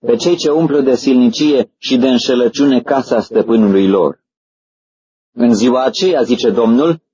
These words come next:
se vor auzi strigăte de jale la poarta peștilor, urlete în cealaltă mahala a cetății și un mare prăpăd pe dealuri. Vă uitați-vă, locuitori din Macteș, căci toți cei ce fac negoț sunt nimiciți.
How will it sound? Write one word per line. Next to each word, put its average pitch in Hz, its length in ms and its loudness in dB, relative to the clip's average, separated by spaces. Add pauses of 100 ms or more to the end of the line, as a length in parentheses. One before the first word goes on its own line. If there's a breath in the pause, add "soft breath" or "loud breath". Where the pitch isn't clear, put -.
se 147 200 -4
vor 143 180 0
auzi 139 340 0
strigăte 165 540 -2
de 139 100 -2
jale 143 340 -2
la 123 140 -2
poarta 131 380 -2
peștilor, 87 600 -2 (280)
urlete 185 560 -2
în 135 80 0
cealaltă 156 460 -2
mahala 117 500 -2
a 110 60 -2
cetății 110 500 -2
și - 120 -4
un 123 140 2
mare 180 320 -2
prăpăd 147 420 -2
pe 139 140 -2
dealuri. 101 480 -2 (720)
Vă 123 240 -2
uitați-vă, 180 540 0
locuitori 131 540 0
din 120 160 2
Macteș, 110 580 -2 (300)
căci 147 420 -4
toți 196 380 -4 (100)
cei 156 160 0
ce 147 140 -2
fac 156 260 -4
negoț 127 560 0
sunt 127 320 0
nimiciți. - 720 -2